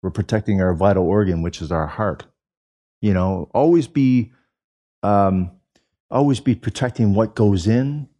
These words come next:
and what comes out of your heart. That's what he showed me. The breastplate of faith and love.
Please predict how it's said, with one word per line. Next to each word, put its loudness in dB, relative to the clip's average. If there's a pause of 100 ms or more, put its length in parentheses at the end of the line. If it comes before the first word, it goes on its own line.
(240)
and 2
what 0
comes 0
out 4
of 2
your -4
heart. -6 (1000)
That's 0
what 2
he 4
showed 2
me. -2 (300)
The -4
breastplate 0
of 0
faith 0
and -4
love. 0